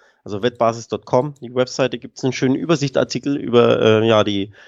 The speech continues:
deutschen Meisterquoten, Prognosen et cetera und wie die, wie die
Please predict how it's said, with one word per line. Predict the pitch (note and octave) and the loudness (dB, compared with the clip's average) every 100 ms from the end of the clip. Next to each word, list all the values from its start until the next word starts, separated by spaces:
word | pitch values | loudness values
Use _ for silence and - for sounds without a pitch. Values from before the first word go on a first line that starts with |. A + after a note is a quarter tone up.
| _ | _
deutschen | - B2 A#2+ A#2+ | 2 2 4 4
Meisterquoten, | A#2+ C#3+ - C#3 C#3+ C#3+ D3 | 4 4 0 0 0 0 -2
Prognosen | C#3+ C3 C3 C3+ C#3 | -4 0 0 0 -2
et | C3 B2+ | -4 -4
cetera | D3 C#3 B2+ B2+ | -4 0 2 4
und | A#2+ | 2
wie | A#2+ | -2
die, | A#2+ A#2+ B2+ | -2 -4 -6
wie | B2+ | -6
die | A#2+ A#2+ | -4 -4